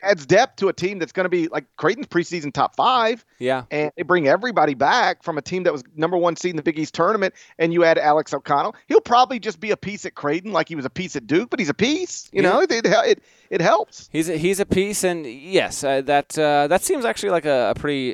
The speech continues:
Speaker 2: a pretty solid fit there, and that just, it, it strengthens, it definitely strengthens Creighton, who lost,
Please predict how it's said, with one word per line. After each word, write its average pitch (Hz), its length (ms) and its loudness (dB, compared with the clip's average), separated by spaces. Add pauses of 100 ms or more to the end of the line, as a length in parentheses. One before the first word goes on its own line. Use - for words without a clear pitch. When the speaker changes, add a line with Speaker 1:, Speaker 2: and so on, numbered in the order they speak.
Speaker 2:
a 117 60 -6
pretty 139 160 -4
solid 127 280 0
fit - 220 -6
there, 120 220 -2
and 117 300 -12
that 107 200 -6
just, - 300 -12
it, 85 320 -12
it 101 220 -8
strengthens, 127 920 -8
it - 180 -6
definitely 143 440 -2
strengthens 131 480 -8
Creighton, 127 420 -2
who 127 220 -6
lost, 143 960 2